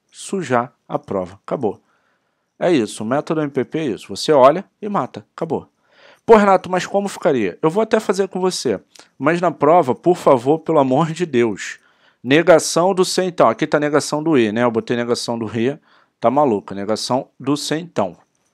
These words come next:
Tá? Corrige isso aí. Negação do se então. É que muda pro e. Tá bom? Corrige aí no teu caderno. Negação do se então.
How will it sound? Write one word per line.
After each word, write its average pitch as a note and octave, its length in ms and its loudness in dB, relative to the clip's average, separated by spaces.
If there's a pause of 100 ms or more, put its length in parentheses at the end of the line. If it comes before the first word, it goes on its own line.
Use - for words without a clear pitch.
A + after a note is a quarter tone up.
(140)
Tá? A#2 340 -4 (1200)
Corrige G#2+ 460 -4
isso - 200 -6
aí. C3+ 160 0
Negação G2+ 480 -8
do A2 60 -8
se C3 180 -8
então. A2+ 340 -10 (160)
É - 80 -20
que - 120 -16
muda G#2+ 240 -4
pro A#2+ 260 -4
e. D#2+ 100 -8 (220)
Tá - 80 -10
bom? C#3+ 340 2 (880)
Corrige A2 380 -2
aí C#3 80 2
no B2+ 80 -6
teu C3 140 -2
caderno. G2 380 -4
Negação G#2 340 -8
do A2 60 -12
se - 120 -8
então. - 260 -8